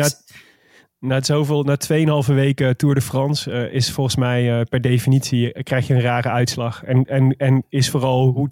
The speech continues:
taai ben je om het, eh, om, eh, om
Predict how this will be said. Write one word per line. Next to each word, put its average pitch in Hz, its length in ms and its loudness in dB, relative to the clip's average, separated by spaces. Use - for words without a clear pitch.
taai 151 300 0
ben 139 180 0
je 147 100 -2
om 135 180 2
het, 127 180 0
eh, 123 260 0
om, 131 280 2
eh, 120 200 0
om 135 300 0